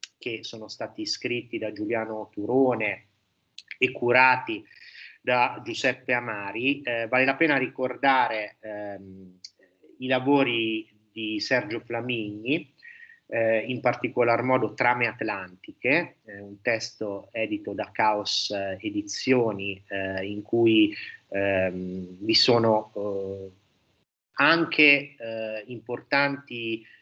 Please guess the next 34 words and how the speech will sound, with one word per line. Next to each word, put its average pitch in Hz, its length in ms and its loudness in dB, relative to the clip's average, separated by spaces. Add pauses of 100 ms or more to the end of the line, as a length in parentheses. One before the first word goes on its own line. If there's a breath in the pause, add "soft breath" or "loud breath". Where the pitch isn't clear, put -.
(140 loud breath)
considerazioni 131 1080 0
per 104 180 -12
quanto 113 280 -8
riguarda 107 560 -2
gli 101 180 -2
aspetti 120 720 -2
delle 101 200 -4
infiltrazioni 104 720 -8
finanziarie 104 600 0
perpetuate 95 540 -10
dalla 95 240 -6
loggia, 92 540 -6 (560 loud breath)
eh, 120 300 6
un 165 320 6
testo, 139 840 2
eh, 113 300 -8
più 131 120 -8
recente 123 440 -2
del 107 140 -8
politologo 107 1300 -4
Galli, 127 800 4
eh, 120 320 -2
i 139 100 4
lavori 143 540 6
di 127 140 -4
Giannulli 127 560 0
per 113 200 -6
quanto 113 300 -4
riguarda 113 520 2
le 107 100 0
infiltrazioni 110 1000 -2
nei 123 200 4
servizi 110 560 0
segreti 104 760 0